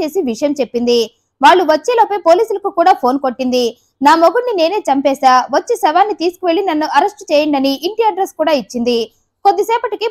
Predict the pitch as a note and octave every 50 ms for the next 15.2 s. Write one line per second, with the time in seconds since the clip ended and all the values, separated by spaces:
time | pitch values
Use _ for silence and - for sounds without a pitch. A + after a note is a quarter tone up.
0 | - D#4 C#4+ D4+ F4+ F#4 - F#4 D#4+ B3+ A#3 - - C4+ B3 B3 B3 A#3+ A#3 A#3
1 | E4+ G4+ F#4 A4+ A#4 A#4+ C#5 C5+ A4 - D4+ D#4+ F#4 G#4 A#4+ A#4+ G4+ F4+ F4 G4+
2 | G#4 G4+ F#4+ G4+ G4+ G4+ G4 G4 E4+ D#4+ F4+ F4 - D4+ E4 D4+ A4 A4 G#4+ E4+
3 | C#4 D4 F4+ - F#4+ E4+ D4 D4+ D4 D4+ D4 - - E4 F#4 G4+ G4+ G#4 D4+ F#4
4 | A4 G#4+ - - F#4+ F#4+ E4 C#4+ - _ _ _ _ - G4+ G#4+ B4+ C5+ C5+ C5
5 | A#4 G4+ C#4+ D4+ D4 D#4+ G4+ G#4+ - F#4+ D4+ D#4 E4 D4+ - C#4+ D4 C#4+ C#4+ D4+
6 | C#4+ - G4+ G#4 - - A4 A4+ A#4 G#4+ F4+ D#4+ D#4 D#4 C4 - D4+ D4 D4 D4
7 | - _ _ _ - D#4 E4 F4 - B4 B4 - - C#4 A#3+ C4+ D#4+ F4 D#4 B3
8 | - C4 - B3+ A#3+ A#3+ - B3 A#3+ A#3+ A#3+ A#3 B3 - _ _ _ _ - F#4+
9 | G#4+ B4 C5 B4 - - G#4+ G#4+ A#4 A4 G4 E4+ E4 E4+ E4 - E4 E4 - G#4+
10 | A4+ A4+ A4+ E4+ C#4+ C#4 - G#4 G4 F#4+ D#4 - D4 B3+ C#4 C#4 C#4+ C4+ - -
11 | D#4+ E4 F#4+ A#4+ A#4+ A#4 G#4 F4+ C4+ B3 D4+ D4+ E4 E4 D#4 D#4 - D#4+ D#4+ D4+
12 | D#4+ G#4 A#4 G#4+ G4+ E4+ D#4 D#4+ C#4+ C#4 D4 C#4+ D#4+ F#4+ G4 G4 C#4+ C4+ C4+ D#4+
13 | F4+ D#4+ C#4 C4 C#4 C#4 C#4 C#4+ C#4 D#4+ F4 F4+ D4+ F4 G4 A#4 C5+ C5+ A4+ A4
14 | A4 B4 - G#4 A4+ A#4 A#4 B4 A#4+ B4 B4 - E4+ D4 C#4+ - G4+ G4+ F4+ D#4+
15 | D#4 D#4 D#4+ D#4+